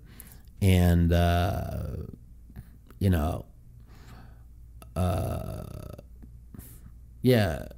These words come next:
uh, Stephen, but, uh, it was still twenty percent of his stack, so, and it's still thirty-three big blinds in the main event. Uh, but, um, so, uh, I don't get away from the ace,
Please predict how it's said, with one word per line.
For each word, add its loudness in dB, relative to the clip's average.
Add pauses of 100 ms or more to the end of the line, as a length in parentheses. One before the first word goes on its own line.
(160)
uh, -10
Stephen, 2
but, 2
uh, 0
it 0
was 4
still 4
twenty 4
percent -2
of -2
his -4
stack, -6
so, -8 (640)
and 2
it's -4
still -2
thirty-three -2
big -4
blinds -4
in -4
the -4
main -2
event. -6 (720)
Uh, 4 (220)
but, 4
um, 4 (1200)
so, 4
uh, -6 (640)
I 4
don't 6
get 8
away 8
from 2
the 4
ace, -2